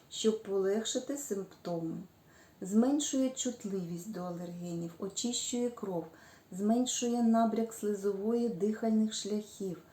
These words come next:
забезпечує ефективний захист від проявів алергії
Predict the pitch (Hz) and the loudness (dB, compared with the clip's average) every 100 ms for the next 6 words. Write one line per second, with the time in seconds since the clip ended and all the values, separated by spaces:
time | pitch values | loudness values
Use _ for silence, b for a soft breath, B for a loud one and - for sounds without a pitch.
0 | B B B - 175 175 190 - 202 202 | B B B -8 -4 -4 -4 -6 -2 -2
1 | - 180 170 - 226 311 - 269 269 - | -2 -4 -4 -4 -2 -2 -2 -6 -8 -2
2 | 190 175 160 165 160 180 220 370 - 170 | 0 0 -2 -4 -4 -4 -4 -4 -6 -10
3 | - B B B B 196 - 196 175 170 | -12 B B B B -8 -4 -4 -4 -4
4 | 170 175 175 175 170 170 165 | -8 -6 -6 -4 -4 -6 -6